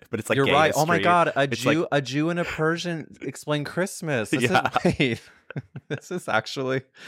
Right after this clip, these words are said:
Speaker 2: this might have legs. Um, do, do, wait, so does, does Disneyland still do this? Reading of
Speaker 1: Oh,
Speaker 2: the New
Speaker 1: yeah.
Speaker 2: Testament?
Speaker 1: Every, every year.
Speaker 2: What?
Speaker 1: Every, at Disney World too. Uh,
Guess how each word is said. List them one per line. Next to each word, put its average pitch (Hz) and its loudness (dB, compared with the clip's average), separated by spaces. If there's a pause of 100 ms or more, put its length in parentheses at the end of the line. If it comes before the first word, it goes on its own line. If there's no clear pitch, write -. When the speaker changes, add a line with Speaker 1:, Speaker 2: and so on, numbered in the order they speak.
(140)
Speaker 2:
this 135 -6
might 156 0
have 110 0
legs. 113 0 (640)
Um, 127 2 (440)
do, 147 2 (120)
do, 143 0
wait, 139 4
so 175 4
does, 147 2
does 147 0
Disneyland 196 2
still - 0
do 92 -2
this? 226 -4
Reading 113 -2
of 156 4
Speaker 1:
Oh, - 4
Speaker 2:
the 208 4
New 214 4
Speaker 1:
yeah. 214 2
Speaker 2:
Testament? 196 -2 (180)
Speaker 1:
Every, 139 2
every 139 2
year. 175 2
Speaker 2:
What? - -10
Speaker 1:
Every, 131 2
at 147 2
Disney 196 4
World 151 2
too. 135 0
Uh, 90 4